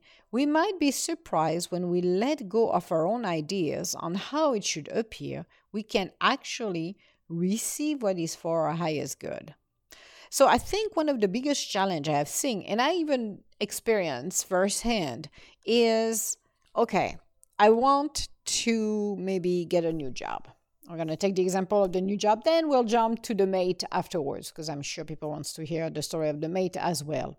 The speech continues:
But let's focus on the new job. You're in a position where you're good or not, or you're liking it or not, but you feel you're outgrown the position or you're not where you need to be.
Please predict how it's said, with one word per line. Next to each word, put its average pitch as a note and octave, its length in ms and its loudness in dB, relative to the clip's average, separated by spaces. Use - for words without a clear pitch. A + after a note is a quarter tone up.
But G3 300 -2
let's F#4+ 200 0
focus D4+ 480 -4
on A3+ 320 -4
the G#3 160 -2
new F3 280 -2
job. C#3 440 -10
You're B3+ 540 6
in G#3+ 220 0
a A3 40 -4
position C4+ 520 0
where D4 140 2
you're E4 180 0
good G3 440 4
or C#4 160 2
not, F3 520 2
or F#3 80 4
you're F#3 140 4
liking A3+ 320 0
it B3 240 -4
or A#3 180 0
not, E3 460 -2
but A3+ 200 -2
you C#4 120 2
feel D#4 400 0
you're G#3 320 0
outgrown A#3+ 480 2
the B3+ 80 -2
position B3 520 -2
or F#3+ 140 0
you're C4 160 0
not B3+ 480 -2
where G#3+ 220 0
you G#3 160 0
need G3+ 240 -2
to - 80 -8
be. - 240 -16